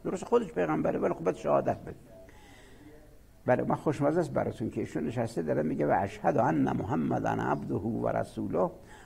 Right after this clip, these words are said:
اللهم صل علی محمد و علی.» حالا این شهید الله هم ردیف شهادت پیغمبر که شهادت می‌ده من عبد و رسولم تو نمازش. این حقایق به قدری مبرهنه،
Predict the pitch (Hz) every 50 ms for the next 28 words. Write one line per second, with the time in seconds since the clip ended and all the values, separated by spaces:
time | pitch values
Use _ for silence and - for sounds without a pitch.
0 | - - 117 120 120 117 107 110 95 - 156 - - - - 135 - 131 64 -
1 | - - - 58 53 110 107 127 185 208 - - - - - - - - - -
2 | - - - - - - - - - - - - - - - - - 196 247 -
3 | - - - - - - - 320 262 208 - - 220 208 214 220 208 220 214 208
4 | 202 202 190 190 196 202 196 196 180 160 147 156 175 156 175 160 - 156 135 123
5 | 123 - 151 147 - 151 - 143 123 107 95 104 104 101 123 120 117 - - 101
6 | - 110 101 101 101 104 104 - 104 98 98 104 98 92 90 92 - 90 98 -
7 | 107 - 90 95 95 87 - - 80 85 85 82 - 107 101 87 85 90 90 92
8 | 90 90 - - - - - - - - - - - - - - - - - -
9 | - - - - - - - - - - 302 294 311 - - - - - - -
10 | - - - - 180 208 196 - 180 175 175 180 175 160 151 - - - - -
11 | 135 147 - - 160 156 147 - - - - - - - - 104 - 104 101 -
12 | - 82 80 76 - - - 73 73 92 113 131 123 117